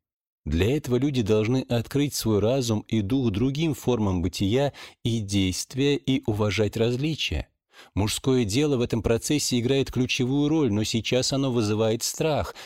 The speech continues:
потому что бросает фундаментальный вызов белым мужчинам и сложившемуся статус-кво. Бремя патриархата и женоненавистничества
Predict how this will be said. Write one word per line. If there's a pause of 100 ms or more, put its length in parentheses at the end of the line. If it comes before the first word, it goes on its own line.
потому
что
бросает
фундаментальный
вызов
белым
мужчинам (240)
и
сложившемуся
статус-кво. (440)
Бремя
патриархата
и
женоненавистничества